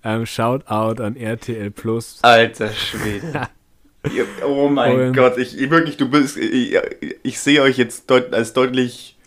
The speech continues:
Speaker 2: deutlich schrecklichere
Speaker 1: Und
Speaker 2: Menschen
Speaker 1: man
Speaker 2: an.
Speaker 1: muss
Speaker 2: <laughs> Also wirklich
Speaker 1: sagen,
Speaker 2: ist es mein Ernst.
Speaker 1: wirklich, also die letzten drei Wochen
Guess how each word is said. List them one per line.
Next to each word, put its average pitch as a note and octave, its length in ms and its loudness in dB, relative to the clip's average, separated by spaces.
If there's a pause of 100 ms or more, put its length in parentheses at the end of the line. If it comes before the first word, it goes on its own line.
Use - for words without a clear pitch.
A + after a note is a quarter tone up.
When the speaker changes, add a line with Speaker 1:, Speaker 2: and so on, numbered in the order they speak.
(500)
Speaker 2:
deutlich A#2+ 300 4
schrecklichere A2 500 0
Speaker 1:
Und G2+ 40 -4
Speaker 2:
Menschen E3 280 2
Speaker 1:
man E3 80 2
Speaker 2:
an. E3 40 -2
Speaker 1:
muss G3+ 380 0
Speaker 2:
<laughs> - 100 -16
Also D#3 180 2
wirklich E3 300 6
Speaker 1:
sagen, F3+ 120 8
Speaker 2:
ist C#3 80 2
es C#3+ 140 0
mein D#3+ 240 6
Ernst. B2 460 -2
Speaker 1:
wirklich, E3 640 -2
also C#3 460 -4 (160)
die A#2 100 -6
letzten C3 440 -6
drei A#2+ 280 -6
Wochen A#2 460 -6